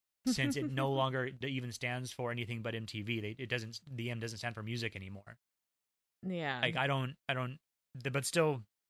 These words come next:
Speaker 1: I didn't, I didn't, I don't even think they show
Speaker 2: Well, they,
Speaker 1: videos.
Speaker 2: well, yeah, but they still have, like, the music awards.
Speaker 1: It's just weird.
Speaker 2: I don't think I've put on M T V any time in the last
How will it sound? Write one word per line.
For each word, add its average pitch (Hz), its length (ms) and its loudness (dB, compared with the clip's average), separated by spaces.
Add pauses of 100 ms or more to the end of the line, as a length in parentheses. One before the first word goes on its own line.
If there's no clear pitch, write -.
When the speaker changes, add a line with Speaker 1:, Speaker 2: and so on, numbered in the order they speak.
(140)
Speaker 1:
I 123 60 2
didn't, 127 240 0
I 127 60 6
didn't, 127 280 0
I 233 120 2
don't 262 60 4
even 262 140 2
think 233 120 2
they 247 80 4
show 247 100 4
Speaker 2:
Well, 196 80 4
they, 175 120 8
Speaker 1:
videos. - 500 4
Speaker 2:
well, 226 360 4
yeah, 196 300 4
but 190 80 -4
they 220 140 4
still 269 180 2
have, 247 180 2
like, 180 160 2
the 170 60 0
music 151 400 0
awards. 85 560 -8
Speaker 1:
It's 165 180 0
just 147 240 -2
weird. 95 300 -6 (180)
Speaker 2:
I 214 80 2
don't 247 160 4
think 226 340 4 (500)
I've 165 280 2 (100)
put 175 160 2
on 156 200 2
M 156 200 -2
T 156 160 -2
V 147 300 -4
any 147 240 -2
time 143 260 -4
in 139 60 -4
the 135 80 -6
last 131 260 -6